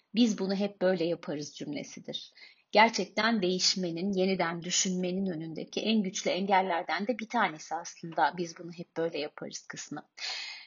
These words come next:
Ee, neyse, aslında yeniden düşünmek üzerine düşünelim istedim ben bu bölümde. Hazır, e,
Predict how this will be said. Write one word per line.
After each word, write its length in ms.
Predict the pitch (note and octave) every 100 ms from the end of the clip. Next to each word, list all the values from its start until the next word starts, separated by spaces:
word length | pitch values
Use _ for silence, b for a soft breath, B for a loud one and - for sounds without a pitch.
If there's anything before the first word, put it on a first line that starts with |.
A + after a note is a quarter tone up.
| -
Ee, 380 | G3 G3 F#3+ A#3+
neyse, 500 | A4+ - G#3+ - - -
aslında 440 | A3 A3 - B3
yeniden 560 | C#4 B3+ C#4+ C#4+ C#4 B3
düşünmek 520 | A3+ - B3 C4 C#4+
üzerine 460 | B3+ G3+ E3+ F3 E3+
düşünelim 480 | D#3+ - D#3+ D3+ C#3+
istedim 440 | - E3 D#3+ E3
ben 200 | E3 D#3+
bu 100 | E3
bölümde. 400 | D3+ D3 D3+ G3
Hazır, 600 | A3 F3+ E3+ G3+ A3 - -
e, 160 | F3